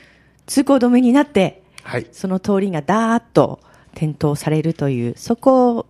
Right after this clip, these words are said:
Speaker 1: がまた一つの、あの、何ですか？メイ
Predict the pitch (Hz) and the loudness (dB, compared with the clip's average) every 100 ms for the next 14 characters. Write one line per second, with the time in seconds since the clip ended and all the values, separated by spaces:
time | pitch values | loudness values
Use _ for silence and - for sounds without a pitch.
0 | - 339 254 196 185 - 247 - 151 123 | 0 2 4 0 -4 -2 -4 -2 -2 -2
1 | - _ _ _ _ _ _ _ 147 131 | -4 _ _ _ _ _ _ _ -10 -10
2 | - - _ _ 151 143 107 - 214 - | -10 -14 _ _ -6 -6 -8 -8 -8 -4
3 | 180 247 | 2 4